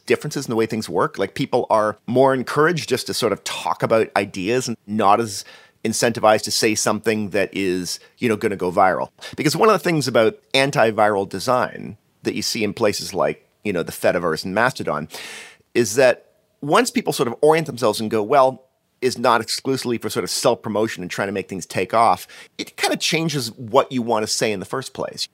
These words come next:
If Twitter is sort of in, trying to encourage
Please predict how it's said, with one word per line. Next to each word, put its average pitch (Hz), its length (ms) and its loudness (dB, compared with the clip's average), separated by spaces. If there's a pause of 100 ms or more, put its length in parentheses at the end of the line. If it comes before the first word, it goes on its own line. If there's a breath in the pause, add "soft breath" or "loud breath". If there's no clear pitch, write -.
If 135 140 0
Twitter 190 360 2
is 117 160 2
sort 131 140 0
of 107 80 -2
in, 104 240 -4
trying 147 240 2
to 131 60 2
encourage 117 800 0